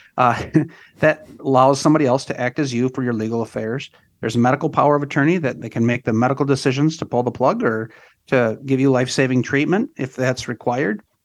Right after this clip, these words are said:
Then you have hipaa release, 'cause we all know about the hipaa laws and the lawsuits that arise if you leak anybody's personal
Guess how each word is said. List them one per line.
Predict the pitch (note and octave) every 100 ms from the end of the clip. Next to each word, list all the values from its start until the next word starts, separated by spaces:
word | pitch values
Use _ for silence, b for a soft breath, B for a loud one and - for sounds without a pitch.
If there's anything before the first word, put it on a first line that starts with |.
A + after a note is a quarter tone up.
| -
Then | D3
you | C#3+
have | C#3+ -
hipaa | F3+ E3+
release, | D3+ C#3 D3+ F3+
'cause | A#2+ A2 A2 B2+ _ _
we | C#3 C3+
all | C3+
know | C#3 C3+
about | C3 B2
the | A#2
hipaa | D#3 D#3 B2
laws | A#2+ B2+ C3+ -
and | B2 A#2+ A#2
the | A2 G#2+
lawsuits | B2 C3+ - C3 -
that | B2+ B2
arise | A#2 A#2+ B2 A#2+ -
if | - A#2+
you | A#2+ A2+ A2
leak | B2 D#3 -
anybody's | - C3 B2+ A#2+ A#2 A#2 A#2
personal | - _ C3+ B2 A#2+ A#2+ A#2 A#2